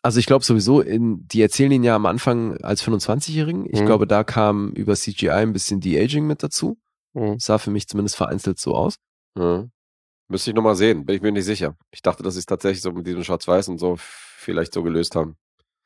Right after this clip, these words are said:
Speaker 3: Durch smarte Kamerawinkel und Licht, dass er vielleicht jünger aussieht.
Speaker 1: War schon sehr faltenlos. Also,
Speaker 3: Okay.
Speaker 1: ja, wie auch immer. Da haben wir bis jetzt nicht rausfinden können, ne?
Speaker 3: Ich bin auch jetzt sechzig geworden und, äh, bin faltenlos.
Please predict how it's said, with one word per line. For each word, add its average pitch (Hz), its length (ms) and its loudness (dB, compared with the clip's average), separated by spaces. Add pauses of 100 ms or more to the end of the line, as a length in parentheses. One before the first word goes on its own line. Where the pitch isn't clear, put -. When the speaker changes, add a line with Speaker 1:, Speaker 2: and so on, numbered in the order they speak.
(560)
Speaker 3:
Durch 87 220 -6
smarte 87 340 -2
Kamerawinkel 90 640 0
und 80 100 -2
Licht, 90 220 -4
dass 78 100 -6
er 78 80 -6
vielleicht - 240 -10
jünger 73 200 -6
aussieht. 71 340 -8 (480)
Speaker 1:
War - 160 -14
schon - 220 -10
sehr 71 240 -8
faltenlos. - 840 -8
Also, - 280 -6 (120)
Speaker 3:
Okay. 78 120 -6
Speaker 1:
ja, 101 160 4
wie 101 80 6
auch 98 80 4
immer. 98 220 4 (200)
Da 92 140 2
haben 98 140 0
wir 82 180 2
bis - 240 -8
jetzt 90 200 -2
nicht 95 140 -6
rausfinden 95 440 -2
können, 67 240 -6
ne? - 80 -6 (280)
Speaker 3:
Ich - 80 -20
bin 107 140 0
auch 147 100 2
jetzt 101 160 -2
sechzig - 340 -8
geworden 65 340 -8
und, 58 220 -14
äh, - 100 -12
bin 65 200 -20
faltenlos. 67 560 -10